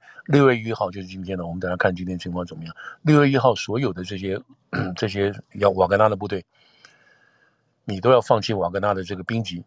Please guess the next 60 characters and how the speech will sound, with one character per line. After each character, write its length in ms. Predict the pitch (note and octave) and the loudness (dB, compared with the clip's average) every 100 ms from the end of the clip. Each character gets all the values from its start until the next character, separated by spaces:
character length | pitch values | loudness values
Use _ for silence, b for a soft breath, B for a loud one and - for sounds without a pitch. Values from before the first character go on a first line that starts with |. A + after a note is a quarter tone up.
| - | -8
你 80 | |
要 100 | G2 | -4
去 140 | G2 G2+ | -4 -2
跟 260 | G#2 G2+ G#2 _ _ _ | -4 -4 -10 _ _ _
这 100 | G2+ | -10
个 80 | G2 | -2
俄 160 | B2+ | 0
国 140 | F#2 E2+ | 0 -2
的 100 | F2 E2+ _ b b b | -6 -8 _ b b b
国 100 | - | -2
防 140 | F#2+ G2 | 0 0
部 80 | F#2 | 2
报 160 | F#2 | 0
道， 180 | E2+ D#2+ _ _ _ _ | 0 -6 _ _ _ _
重 220 | - G2+ | -6 -2
新 160 | G#2 A2+ | 0 0
签。 240 | A2 G#2 - _ _ b b b b b b b b - | 0 -2 -6 _ _ b b b b b b b b 0
这 120 | F3+ | 2
个 80 | E3+ | 4
意 100 | D#3+ | 4
思 60 | |
是 100 | B2 | 4
什 100 | A#2+ | 0
么？ 160 | F2 F2 F#2 | 0 -4 -4
就 100 | - | 2
是 200 | B2+ B2 | 2 2
士 240 | - - A#2+ | 0 0 0
兵 180 | G#2+ | 0
权， 240 | - D#2+ D2+ - | -2 -4 -8 -6
就 100 | - | -2
是 80 | A2+ | 0
把 140 | A2+ | 2
你 100 | G2+ | 2
瓦 180 | G#2 F#2+ | 2 0
格 120 | F2 | 0
纳， 120 | G2 F#2+ | 0 0
你 120 | F#2 | 0
太 120 | A#2 | 0
厉 140 | A2+ A2 | 2 4
害 120 | G#2+ | 4
了， 80 | F#2 | 2
对 80 | |
不 60 | G2 | -6
对？ 100 | G2+ A#2+ | -8 -8
我 120 | G2+ | -8
先 140 | C3 | -4
把 60 | C#3+ | -4
你， 100 | A2 - - | -6 -10 -6
把 80 | |
你 140 | A#2+ C3+ | -4 -4
整 120 | F#2 | -6
个 80 | G#2 | -8
融 200 | G2+ F#2 | -6 0
掉， 180 | C3+ G#2+ - | 2 2 0
把 100 | A#2+ | -2
你， 180 | G2+ G2+ | -2 -6
把 100 | - | -4
你 60 | A2 | -2
拿 160 | A2 G#2 | -2 0
掉， 180 | A2 | 0